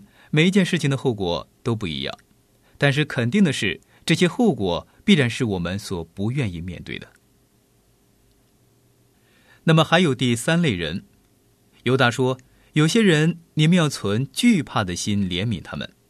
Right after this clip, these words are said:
连那被情欲沾染的衣服也当厌恶。”那么犹大这里说的是什么呢？犹大在这里提到这三类的人，鼓励我们去和他们来分享信仰。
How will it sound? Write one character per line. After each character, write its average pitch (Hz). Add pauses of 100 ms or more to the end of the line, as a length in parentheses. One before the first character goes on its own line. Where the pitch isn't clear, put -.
(460)
连 156
那 196
被 151
情 127
欲 180
沾 175
染 123
的 90
衣 175
服 85 (240)
也 87
当 107
厌 101
恶。” 69 (1200)
那 113
么 104 (300)
犹 165
大 202
这 175
里 139
说 135
的 120
是 110
什 82
么 82
呢？ 110 (1500)
犹 175
大 202
在 170
这 156
里 117
提 123
到 110
这 117
三 135
类 123
的 85
人， 78 (500)
鼓 165
励 226
我 175
们 139
去 123
和 110
他 123
们 110
来 87
分 147
享 82
信 101
仰。 -